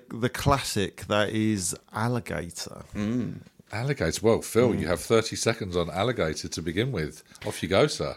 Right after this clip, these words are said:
Speaker 2: Love this film. I actually, before Del even mentioned it, I had it as an honourable mention of one of the films of nineteen eighty. I remember watching this film as a kid. It was classic horror film. Well, it's bad horror, eighties.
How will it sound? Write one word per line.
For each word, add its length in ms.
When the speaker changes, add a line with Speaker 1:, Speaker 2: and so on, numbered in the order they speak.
Speaker 2:
Love 220
this 160
film. 420
I 160
actually, 380
before 460
Del 200
even 140
mentioned 380
it, 40
I 120
had 100
it 40
as 140
an 100
honourable 300
mention 420
of 160
one 120
of 60
the 60
films 440
of 100
nineteen 360
eighty. 400
I 80
remember 240
watching 300
this 120
film 160
as 100
a 60
kid. 260
It 40
was 140
classic 720
horror 340
film. 640
Well, 80
it's 180
bad 480
horror, 360
eighties. 460